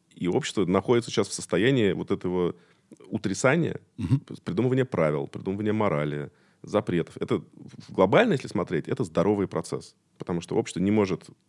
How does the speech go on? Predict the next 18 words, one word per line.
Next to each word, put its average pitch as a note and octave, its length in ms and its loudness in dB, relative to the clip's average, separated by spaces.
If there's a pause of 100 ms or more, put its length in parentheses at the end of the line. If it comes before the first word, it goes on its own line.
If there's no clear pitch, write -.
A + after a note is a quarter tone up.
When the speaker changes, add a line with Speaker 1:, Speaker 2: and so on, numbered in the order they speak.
(380)
Speaker 1:
с-, - 280 -20
анархию G2 560 0
позволить, E2+ 560 -6 (100)
оно F2 300 -2
тогда E2 400 -4
само E2 260 -4
себя D2 380 -8 (180)
разрушит. F2 480 -6 (460)
Оно A2 160 2
должно G2+ 200 2
прийти C#3+ 280 -2
к - 60 -8
некой A2+ 200 -2
системе D#2+ 300 -4
правил, - 360 -4
к - 100 -6
любой. F#2+ 360 2 (340)
Неважно, F2+ 440 0